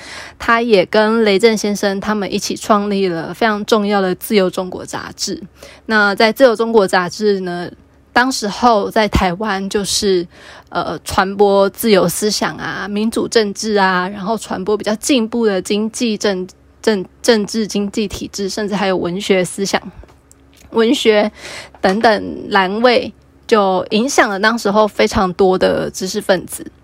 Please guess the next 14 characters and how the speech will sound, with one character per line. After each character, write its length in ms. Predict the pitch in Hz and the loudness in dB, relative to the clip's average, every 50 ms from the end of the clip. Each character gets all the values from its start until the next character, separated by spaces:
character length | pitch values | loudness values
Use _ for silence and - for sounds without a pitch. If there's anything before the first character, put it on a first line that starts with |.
| _ _ - _ - _ _ | _ _ -20 _ -20 _ _
那 200 | - 208 214 208 | -2 -2 0 0
因 180 | 208 208 208 214 | 0 -2 -2 0
为 160 | 220 214 208 | 2 0 2
在 160 | 202 247 233 | 4 4 2
《自 160 | 226 - - 254 | 2 4 2 2
由 140 | 233 214 | 2 4
中 180 | 196 226 226 240 | 2 0 0 2
国》 380 | 226 220 196 185 175 175 170 - 196 - - - - - - - - | 2 2 2 2 2 0 -2 -6 -12 -18 -18 -20 -18 -12 -12 -12 0
杂 240 | - 220 202 196 202 | 2 2 4 4 0
志 220 | 202 - 254 254 | -2 0 2 2
里 100 | 233 202 | 2 2
面 260 | 185 196 214 220 208 202 | 2 0 0 0 0 0
呢， 380 | 196 185 185 185 185 185 196 - | -2 -2 -2 -4 -6 -8 -8 2
就， 240 | - 240 226 226 | 4 4 4 4